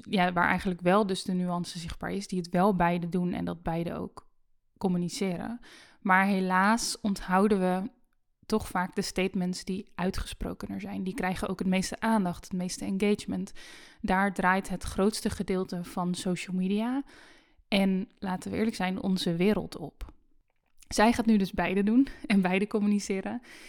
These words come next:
En dat doet ze heel erg goed. Met deze podcastaflevering hoop ik jou in te laten zien dat nuance oké is. En misschien klinkt dat onnodig, misschien klinkt dat overdreven.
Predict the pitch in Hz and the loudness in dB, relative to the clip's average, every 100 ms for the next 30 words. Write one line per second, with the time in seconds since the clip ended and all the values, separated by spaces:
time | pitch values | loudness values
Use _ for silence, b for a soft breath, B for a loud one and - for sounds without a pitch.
0 | B B - 202 196 190 - 196 185 180 | B B -4 0 2 0 -4 -6 -6 -2
1 | 202 - - 180 - 180 175 170 170 - | -4 -2 -4 -4 -4 -2 -2 -2 -6 -10
2 | - - - _ _ _ _ - 202 226 | -10 -12 -20 _ _ _ _ -2 2 4
3 | 247 226 233 233 233 - - 208 202 196 | 2 -2 -2 -2 -4 -6 -4 -2 0 -2
4 | 190 185 190 208 - 185 202 - 196 220 | -2 -2 -2 -4 -2 0 -2 -2 -4 -2
5 | 202 185 190 180 185 185 185 190 185 180 | -2 -2 -4 -2 -2 -2 -2 0 0 0
6 | 175 202 - 185 - - - - 180 196 | 0 -2 -2 -6 -6 -8 -8 -6 -4 -4
7 | - - - - - - - _ - - | -8 -14 -14 -16 -16 -20 -20 _ -20 -10
8 | 196 190 180 185 - 226 226 - 214 214 | -4 0 0 0 2 2 2 2 0 2
9 | 196 180 - 202 185 190 196 180 180 - | -2 -6 -10 -4 2 6 6 4 -4 -4
10 | 185 - 185 - 190 180 180 - 185 185 | -6 -4 -6 -2 -4 -2 -6 -2 -2 -2
11 | 170 196 202 185 - 175 | -2 0 2 0 -4 -10